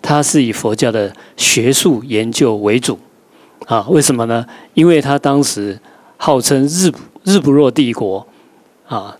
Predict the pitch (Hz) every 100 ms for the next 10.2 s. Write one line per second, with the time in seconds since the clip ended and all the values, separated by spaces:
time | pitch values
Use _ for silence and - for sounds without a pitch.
0 | - - 139 147 143 180 139 117 120 120
1 | 127 127 131 107 123 117 95 107 98 -
2 | - - - 127 131 135 127 117 160 151
3 | 131 127 127 143 131 117 110 - 147 131
4 | 120 139 123 117 117 131 143 117 95 110
5 | 104 117 131 113 101 - - _ _ 139
6 | 139 147 123 127 117 104 110 - _ -
7 | - 123 123 147 131 - - _ _ -
8 | - 220 254 233 170 175 175 196 135 123
9 | 139 143 139 135 113 113 117 113 101 101
10 | 101 95